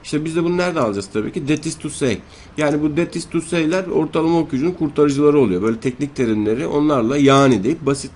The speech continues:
bir şekilde açıklarlar arkadaşlar. Ee, tabii that is to say yani anlamına geliyor. Namely.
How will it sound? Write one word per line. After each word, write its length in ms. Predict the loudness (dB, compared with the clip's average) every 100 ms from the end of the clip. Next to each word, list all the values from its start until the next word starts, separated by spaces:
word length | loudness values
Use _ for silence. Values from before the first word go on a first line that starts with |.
| -6
bir 140 | -4
şekilde 360 | -4 -6 -6 -6
açıklarlar 580 | -6 -8 -2 -2 0 -2
arkadaşlar. 520 | -4 -8 -12 -12 -16 -20 -20 -20 -20 -20 -6
Ee, 440 | 0 2 2 2 0
tabii 200 | -2 0
that 160 | -2 -2
is 120 | -6
to 100 | -6
say 200 | -2 2
yani 260 | 2 2
anlamına 360 | 2 0 0 -2
geliyor. 300 | -4 -4 -4 0
Namely. 600 | 4 4 4 2 -4